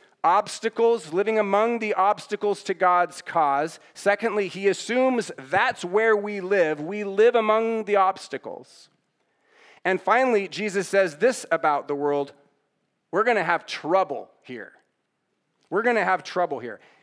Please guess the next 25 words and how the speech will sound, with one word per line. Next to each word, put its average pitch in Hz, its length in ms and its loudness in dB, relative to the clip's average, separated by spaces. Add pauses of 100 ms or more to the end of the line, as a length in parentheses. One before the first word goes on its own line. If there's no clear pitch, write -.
(180)
He 180 140 -12
says 208 240 0
it 196 60 -4
like 190 220 0
this, 170 340 -4 (140)
"In 240 400 2
this 190 460 -2 (120)
world, 156 600 0 (640)
you 190 220 -6
will 202 220 4
have 170 280 0
trouble." 143 460 0 (160)
Call 202 300 2
it 196 100 0
an 175 100 0
observation, 190 1040 0 (480)
a 156 100 0
warning, 208 640 0
a 156 80 -6
statement 196 500 -2
of 165 60 -4
fact, 185 520 -2
whatever. 175 580 0 (140)
But 139 100 -10
friends, 190 480 -2